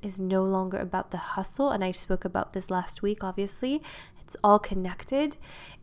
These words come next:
It, it is all about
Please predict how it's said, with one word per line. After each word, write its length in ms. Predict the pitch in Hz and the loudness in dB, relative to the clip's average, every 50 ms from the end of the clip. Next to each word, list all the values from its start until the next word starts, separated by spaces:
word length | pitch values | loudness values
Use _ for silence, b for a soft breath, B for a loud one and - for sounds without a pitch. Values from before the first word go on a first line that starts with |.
| - - | -6 4
It, 340 | - 220 214 214 - - - - - - - - - - - - - - - - | 4 4 4 4 -2 -4 -4 -4 -8 -14 -20 -20 -20 -20 -20 -20 -20 -20 -10 0
it 140 | 226 226 214 | 0 2 6
is 180 | 233 220 220 - - | 6 4 4 4 6
all 300 | 220 214 214 214 220 226 | 8 8 8 8 8 8
about 640 | 220 214 196 - 196 196 196 196 202 - - - - | 6 6 6 6 6 6 6 6 4 4 0 -4 -8